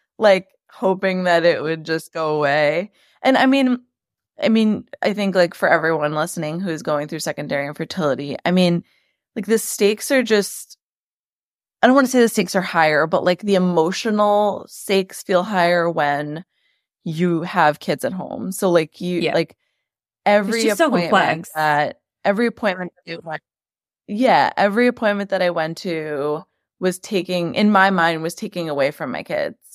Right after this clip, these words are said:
Speaker 2: Mm-hmm. Mm-hmm.
Speaker 1: Which isn't true, but, like, that's how it feels in the moment. I'm like, I spent so much time trying to have these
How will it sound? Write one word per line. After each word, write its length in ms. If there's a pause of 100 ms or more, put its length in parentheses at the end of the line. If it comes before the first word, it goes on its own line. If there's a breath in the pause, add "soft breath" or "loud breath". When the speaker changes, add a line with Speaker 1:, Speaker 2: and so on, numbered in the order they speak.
(400)
Speaker 2:
Mm-hmm. 720
Mm-hmm. 320 (1200)
Speaker 1:
Which 340
isn't 300
true, 560
but, 200
like, 160
that's 220
how 160
it 100
feels 320
in 80
the 60
moment. 500
I'm 200
like, 260 (300)
I 260
spent 360
so 260
much 200
time 320
trying 300
to 60
have 200
these 220